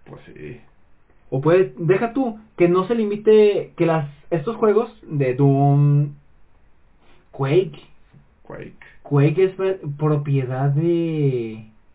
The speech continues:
Speaker 1: De Bethesda.
Speaker 2: de, de, de Bethesda, güey. Y ponle que eso sea una ventana de oportunidad de Microsoft para entrar a los esports.
Speaker 1: Mm. Ah, yo siento que si quisieran ya lo hubieran hecho.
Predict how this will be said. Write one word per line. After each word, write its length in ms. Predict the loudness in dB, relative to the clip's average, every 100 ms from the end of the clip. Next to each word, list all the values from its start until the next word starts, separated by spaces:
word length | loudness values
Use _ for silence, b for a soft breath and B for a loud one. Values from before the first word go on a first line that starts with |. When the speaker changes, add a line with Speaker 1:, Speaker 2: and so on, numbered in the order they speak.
| -20
Speaker 1:
De 60 |
Bethesda. 480 | -18 -16 -12 -10 -10
Speaker 2:
de, 220 | -12 -14 -16 -18
de, 140 | -16
de 80 | -16
Bethesda, 600 | -18 -10 -6 -6 -4 -4
güey. 280 | -4 -6 -10 -14 b b b b -8
Y 140 | -2 0
ponle 480 | 0 0 0 -2
que 200 | 0 2
eso 400 | 0 -2 -8 -8 -18 -20 _ _ -20 _
sea 120 | 0 2
una 160 | 2 0
ventana 440 | -2 -4 -4 -4
de 60 | -6
oportunidad 480 | -6 -6 -6 -6 -4
de 80 |
Microsoft 420 | -6 -6 -8 -10 -8
para 160 | -6
entrar 220 | -6 -6
a 40 | -6
los 180 | -6 -10
esports. 420 | -14 -14 -16 -16 -20 _ -20 _ -16
Speaker 1:
Mm. 260 | -14 -14 -16 -20 b b b b -16
Ah, 60 | -14
yo 100 | -10
siento 280 | -10 -10 -10
que 100 | -10
si 100 | -12
quisieran 340 | -12 -10 -8
ya 100 | -8
lo 100 | -6
hubieran 280 | -6 -6 -10
hecho. 220 | -16 -20